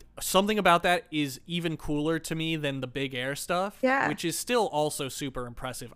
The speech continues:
Speaker 1: obviously. And basketball, I feel like those, the sort of acrobatic and also, um, what's the word I'm looking for?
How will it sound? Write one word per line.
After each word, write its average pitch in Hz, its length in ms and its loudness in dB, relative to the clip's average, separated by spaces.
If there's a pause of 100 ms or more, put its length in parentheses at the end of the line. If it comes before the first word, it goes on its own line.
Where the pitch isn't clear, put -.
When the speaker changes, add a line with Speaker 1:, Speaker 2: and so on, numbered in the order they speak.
Speaker 1:
obviously. 117 680 -6 (420)
And 156 280 0
basketball, 165 680 2
I 135 140 -2
feel 170 260 -2
like 147 220 0
those, 135 500 -6 (340)
the 135 160 -6
sort 156 300 0
of 127 380 -4 (640)
acrobatic 147 1000 -2 (180)
and 139 280 -6
also, 139 920 -2
um, 117 520 -12 (960)
what's 143 260 -6
the 147 80 -6
word 131 220 -4
I'm 120 180 -8
looking 120 320 -12
for? 117 360 -14